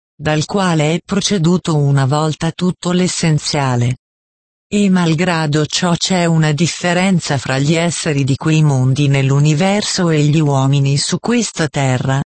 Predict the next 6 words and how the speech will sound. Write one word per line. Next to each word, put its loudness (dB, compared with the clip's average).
una 2
differenza 0
che -4
diventa 0
comprensibile 0
solamente 0